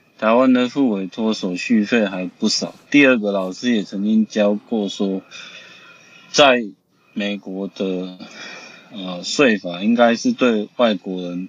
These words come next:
不是很友善，所以会有一个资本利得。所以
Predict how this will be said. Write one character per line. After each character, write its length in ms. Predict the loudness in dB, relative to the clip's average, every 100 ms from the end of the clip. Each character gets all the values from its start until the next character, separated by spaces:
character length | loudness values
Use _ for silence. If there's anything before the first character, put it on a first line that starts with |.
| -10
不 100 | -8
是 180 | -2 -2
很 240 | 0 -2
友 140 | -4 -6
善， 300 | -4 -4 -2
所 180 | 0 2
以 40 |
会 240 | 2 2
有 140 | 0 -2
一 120 | -2
个 160 | -2 -4
资 240 | -2 -2
本 280 | -2 -6 0
利 200 | 0 0 -8
得。 80 | -18 -18 -20 _ _ -20 _ _ _ -20 -20 _ _
所 240 | -2 2 4
以 160 | 2